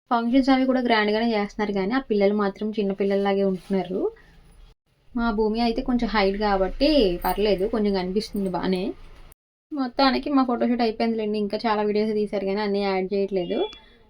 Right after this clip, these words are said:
ఇంకా తర్వాత ఇంకా పేరెంట్ వాళ్ళందరినీ కూర్చోబెట్టి భోజనాలు పెట్టాలి. So, టైమ్ అయిపోతుంది. So, కొంచెం ఎర్లీగా పెట్టాలి కాబట్టి ఇంకా వెయిటింగ్ అనమాట. So, అందరూ ఒకేసారి వస్తే బాగుంటుంది కదా అని చెప్పి ముందు పెళ్లి కూతురిని కూర్చోబెట్టారు. తర్వాత మిగిలిన వాళ్ళందరూ వచ్చి కూర్చున్నారు.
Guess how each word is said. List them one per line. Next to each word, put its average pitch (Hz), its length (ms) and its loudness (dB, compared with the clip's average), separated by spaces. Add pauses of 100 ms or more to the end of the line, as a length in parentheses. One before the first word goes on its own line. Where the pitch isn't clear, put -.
(140)
ఇంకా 220 280 -2 (300)
తర్వాత 190 420 -2 (260)
ఇంకా 202 200 -2
పేరెంట్ 185 420 0
వాళ్ళందరినీ 190 460 0
కూర్చోబెట్టి 196 580 -4 (180)
భోజనాలు 190 500 2
పెట్టాలి. 180 460 0 (300)
So, 208 220 2
టైమ్ 185 280 0
అయిపోతుంది. 185 640 0 (100)
So, 240 160 -6
కొంచెం 196 280 -4
ఎర్లీగా 190 420 2
పెట్టాలి 185 440 -2
కాబట్టి 175 440 -6 (180)
ఇంకా 196 360 -2
వెయిటింగ్ 185 440 0
అనమాట. 185 380 -2 (480)
So, 220 120 -2
అందరూ 196 320 2
ఒకేసారి 208 400 2
వస్తే 202 220 0
బాగుంటుంది 190 500 -2
కదా 180 200 -2
అని 175 140 -4
చెప్పి 269 280 -4
ముందు 214 240 2
పెళ్లి 196 200 4
కూతురిని 190 300 0
కూర్చోబెట్టారు. 180 640 -6 (100)
తర్వాత 185 300 0
మిగిలిన 185 280 -2
వాళ్ళందరూ 180 500 -2
వచ్చి 170 200 -8
కూర్చున్నారు. 180 520 -4